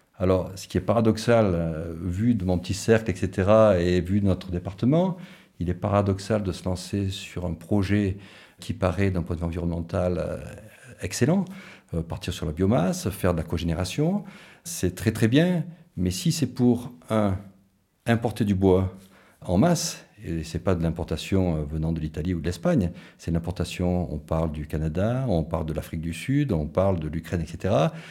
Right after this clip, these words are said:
euh, ce qui paraît complètement fou. Et d'autre part, la problématique qu'il y a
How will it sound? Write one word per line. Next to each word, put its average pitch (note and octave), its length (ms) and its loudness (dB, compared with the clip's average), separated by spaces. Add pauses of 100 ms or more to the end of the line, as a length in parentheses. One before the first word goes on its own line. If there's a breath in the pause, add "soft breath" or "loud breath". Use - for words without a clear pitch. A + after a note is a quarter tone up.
(220 loud breath)
euh, E2+ 100 -2
ce - 100 -10
qui D#2+ 80 -4
paraît E2 200 -2
complètement D#2 380 -4
fou. E3 300 -2 (600 loud breath)
Et G#2 280 6
d'autre G2+ 280 2
part, F3 420 2 (760 loud breath)
la D#3+ 100 4
problématique G#2 500 4
qu'il F#2 140 -2
y A#2 40 2
a G3 200 0